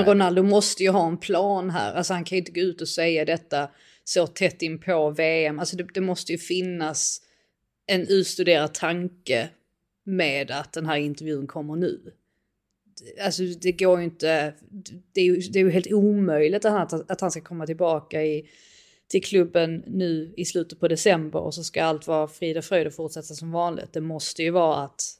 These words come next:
Speaker 2: de har någon sorts exit här. Att han kan lämna i januari, för att, jag menar, visst, vi har sett Ten Hag ursäkta honom i,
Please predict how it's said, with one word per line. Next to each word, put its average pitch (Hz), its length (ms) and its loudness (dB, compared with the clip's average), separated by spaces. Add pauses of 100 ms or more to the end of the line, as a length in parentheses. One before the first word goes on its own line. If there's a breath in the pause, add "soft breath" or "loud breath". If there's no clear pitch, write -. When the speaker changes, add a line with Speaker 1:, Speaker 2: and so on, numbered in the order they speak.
(320)
Speaker 2:
de 156 320 0
har 165 440 4
någon 165 320 2
sorts - 440 -2
exit - 600 -2
här. 180 240 4 (380 soft breath)
Att - 140 -4
han 165 160 -4
kan 180 280 0
lämna 175 340 2
i 160 80 2
januari, 160 520 -2
för - 160 -12
att, - 240 -14 (420)
jag 160 120 -6
menar, 165 180 -8
visst, 170 400 -2
vi 160 60 0
har 160 120 0
sett 165 240 -2
Ten 165 160 -2
Hag 160 340 0 (280)
ursäkta 175 580 0
honom 175 360 -2
i, 165 220 -6